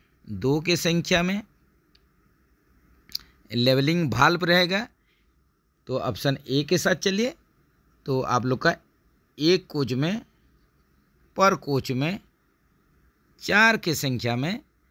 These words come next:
लेवलिंग वाल्व रहेगा। तो क्वेश्चन ठीक से रीड कीजिए, उसके बाद ही आप लोग आंसर लीजिए। तो जैसे कि इसके साथ साथ आप लोग का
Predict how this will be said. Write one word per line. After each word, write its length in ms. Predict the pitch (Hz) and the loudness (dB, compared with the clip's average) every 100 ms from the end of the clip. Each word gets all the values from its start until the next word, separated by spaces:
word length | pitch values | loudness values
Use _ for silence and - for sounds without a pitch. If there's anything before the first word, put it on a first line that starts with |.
| _ _ _ _ _ _ _ _ _ _ _ _ _ _ | _ _ _ _ _ _ _ _ _ _ _ _ _ _
लेवलिंग 720 | - 113 110 113 120 143 151 | -6 -2 0 2 0 0 0
वाल्व 260 | 135 165 165 | 2 2 2
रहेगा। 320 | 170 180 202 269 - _ _ - | 2 2 0 -4 -10 _ _ -10
तो 80 | 131 | -10
क्वेश्चन 400 | - 117 147 127 - | -8 -8 -4 -6 -6
ठीक 220 | 101 117 - | -8 -4 2
से 160 | 139 | 2
रीड 300 | 113 120 143 | 4 4 2
कीजिए, 320 | 143 170 202 240 | 0 4 6 4
उसके 400 | - 113 - 113 | -2 -10 -6 -6
बाद 340 | 101 117 110 | 0 0 0
ही 240 | 175 254 - _ _ _ | -4 -6 -8 _ _ _
आप 200 | 117 110 | -4 -4
लोग 260 | 113 117 - 113 | -4 -8 -10 -10
आंसर 340 | 110 98 139 | -8 -2 0
लीजिए। 460 | 147 160 160 202 277 _ _ _ - _ _ _ _ _ - | 2 0 0 -4 -6 _ _ _ -20 _ _ _ _ _ 0
तो 80 | 151 | 4
जैसे 320 | 160 175 208 | 4 4 0
कि 200 | 226 233 | -2 -4
इसके 280 | 190 165 220 | -6 -4 -4
साथ 220 | 208 180 170 | 2 2 2
साथ 240 | 151 151 | -2 -2
आप 140 | 139 120 | -4 -4
लोग 160 | 120 | -4
का 160 | 165 | -6